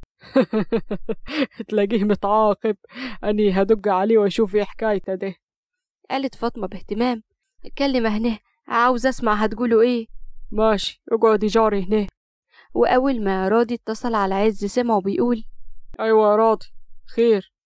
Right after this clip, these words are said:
Speaker 1: أنت بخير وفاطمة أختي بخير، طمني عليها."
Speaker 2: قالت فاطمة: "أخويا عز عامل إيه؟ اتوحشتك يا غالي."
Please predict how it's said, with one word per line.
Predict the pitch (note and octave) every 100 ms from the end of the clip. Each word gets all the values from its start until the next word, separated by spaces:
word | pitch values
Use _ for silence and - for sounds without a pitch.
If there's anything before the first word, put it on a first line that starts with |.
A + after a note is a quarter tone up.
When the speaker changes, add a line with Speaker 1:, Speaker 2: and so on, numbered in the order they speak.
| - -
Speaker 1:
أنت | G3
بخير | G#3 - A#3+ A3
وفاطمة | G3 A3 A3 A3+
أختي | - G#3+
بخير، | - C4+ B3 - - -
طمني | G#3 A3+ B3
عليها." | G3+ G3 A#3+ A#3+ F#3+ - - - - - -
Speaker 2:
قالت | C#4 C#4+ -
فاطمة: | - B3 B3 A3 - - - -
"أخويا | F4+ G4+ G#4 F#4
عز | D4 E4 D#4+ -
عامل | B3+ F4 E4
إيه؟ | D#4 F#4
اتوحشتك | D#4 C4 C#4 - G4 - C#4
يا | C4 A#3+
غالي." | D#4 F4+ D4 B3+